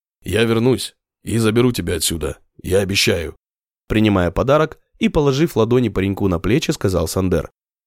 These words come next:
Таиль промолчал в ответ, внимательно всматриваясь в лицо мага. Он помог Сандеру забраться в лодку и магией оттолкнул её от берега.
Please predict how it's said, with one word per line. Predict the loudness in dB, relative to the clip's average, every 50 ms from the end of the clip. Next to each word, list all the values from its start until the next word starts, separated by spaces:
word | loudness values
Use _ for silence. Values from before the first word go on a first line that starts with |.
| _ _ _ _ _ _ _
Таиль | 0 0 2 2 0 0
промолчал | 0 0 0 0 0 0 0 2 2 4 4
в | 2
ответ, | 0 0 0 0 0 0 -2 -10 _ _ _ _ _
внимательно | -2 0 2 4 4 2 2 0 0 -2 -2
всматриваясь | -2 -2 0 0 0 0 2 2 2 2 0 0
в | -2
лицо | -4 -4 -2 -2 -2 0
мага. | 2 2 0 0 -2 -4 -6 -10 _ _ _ _ _ _ _ _ _ _ _
Он | 0 0 0
помог | 0 0 0 0 0 0
Сандеру | 0 0 0 2 2 2 2 2
забраться | 2 2 2 2 0 0 -2 -2
в | 0
лодку | 2 2 0 0 0 -2 -4 -4 -6 _ _ _ _
и | 0 2
магией | 2 2 2 2 0 0 0 0 0
оттолкнул | 0 -2 -4 0 0 0 0 0 0 -2 0 2 2
её | 2 2 2 2
от | 0
берега. | 0 0 0 0 0 -2 -4 -6 -8